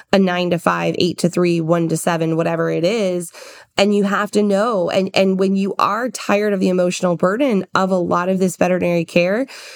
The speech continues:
going in and being able to do vaccines and see healthy pets and make recommendations of why they need to go see another veterinarian or get a dental or do more invasive care. Um,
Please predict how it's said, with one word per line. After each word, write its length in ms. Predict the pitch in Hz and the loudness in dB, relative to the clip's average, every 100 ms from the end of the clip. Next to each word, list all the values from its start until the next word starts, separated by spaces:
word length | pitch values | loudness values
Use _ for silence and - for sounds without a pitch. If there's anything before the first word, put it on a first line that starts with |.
| - - | -12 0
going 320 | 190 226 269 | 2 4 2
in 140 | 247 240 | 2 2
and 100 | 214 | 2
being 200 | 208 202 | 2 2
able 180 | 190 | 0
to 80 | 180 | 0
do 160 | 175 165 | 0 0
vaccines 640 | 165 160 - 233 269 262 - | 0 -2 -2 0 0 0 0
and 180 | 175 | -2
see 120 | 165 170 | 0 -2
healthy 300 | 170 170 165 | -2 -2 -2
pets 340 | - 254 - | -2 -2 -4
and 180 | - 180 | -2 0
make 140 | 170 | 0
recommendations 840 | 175 165 170 160 190 202 196 190 - | -2 0 0 0 0 -2 0 -2 -2
of 180 | 160 | -2
why 200 | 156 160 | -2 -2
they 120 | 160 160 | -2 -2
need 140 | 165 | -4
to 80 | 165 | 0
go 120 | 160 | -2
see 220 | - 170 | -2 -2
another 280 | 156 156 151 | -2 -2 -2
veterinarian 640 | 147 151 151 214 240 233 | -2 -2 -2 -2 -2 -2
or 140 | 233 160 | -2 -2
get 160 | 151 | -2
a 60 | 143 | -4
dental 560 | 156 220 214 208 202 196 - - - | -2 0 0 -2 -2 -6 -12 -8 -2
or 120 | 175 | -2
do 220 | 165 175 | 0 0
more 280 | 170 165 165 | 0 0 -2
invasive 480 | 160 160 160 151 - | -2 -2 -4 -6 -6
care. 440 | - 247 226 220 - - - - | -4 -2 -2 -4 -8 -18 -14 -2
Um, 420 | 185 180 180 - | 0 0 0 -2